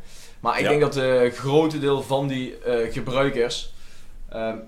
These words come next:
Speaker 1: gewoon niet weet waarvoor het eigenlijk is. Ze doen het op aanraden of advies van een ander.
Speaker 2: Ja.
Speaker 1: Maar ze weten eigenlijk niet zo goed inhoudelijk wat, wat bepaalde stoffen eigenlijk doen.
Speaker 2: Ja.
Speaker 1: En vandaag gaan we daarin ook de drie meest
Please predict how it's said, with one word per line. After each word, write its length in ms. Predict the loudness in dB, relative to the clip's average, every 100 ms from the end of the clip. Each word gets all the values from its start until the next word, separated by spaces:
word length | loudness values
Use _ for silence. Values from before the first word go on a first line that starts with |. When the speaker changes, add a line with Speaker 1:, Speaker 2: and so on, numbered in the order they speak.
| -10
Speaker 1:
gewoon 180 | -4 -2
niet 180 | -2 0
weet 200 | -2 0
waarvoor 380 | -2 0 0
het 100 | 0
eigenlijk 300 | 0 0 -2
is. 300 | -2 -4 -6 -10
Ze 160 | -10
doen 160 | 0 0
het 120 | 2
op 100 | 0
aanraden 520 | 4 8 8 8 6
of 80 | 4
advies 280 | 0 -4 -6
van 100 | -2
een 60 | 0
ander. 260 | 0 -2 -10 -18 -20 -20 -20 -12
Speaker 2:
Ja. 280 | -2 -2 -2
Speaker 1:
Maar 180 | -2 -2
ze 80 | -2
weten 220 | -2 0
eigenlijk 340 | 2 2 0 -2
niet 120 | -2
zo 80 | -4
goed 180 | -4
inhoudelijk 500 | -2 2 2 2 0
wat, 320 | 0 -2 -2 -12 -14 -12
wat 200 | -4 -4
bepaalde 360 | -4 0 2 2
stoffen 320 | -2 -4 -2
eigenlijk 340 | 0 0 -2 -4
doen. 200 | -6 -8 -14 -14 -14 -14 -16 -12
Speaker 2:
Ja. 300 | -2 -2 -2 -12 -14 -14 -8
Speaker 1:
En 120 | -6
vandaag 300 | 2 4 6
gaan 180 | 4 0
we 60 | 2
daarin 280 | 0 0 -2
ook 100 | -6
de 100 | -10
drie 220 | -6 -4
meest 520 | -2 -2 -2 -4 -12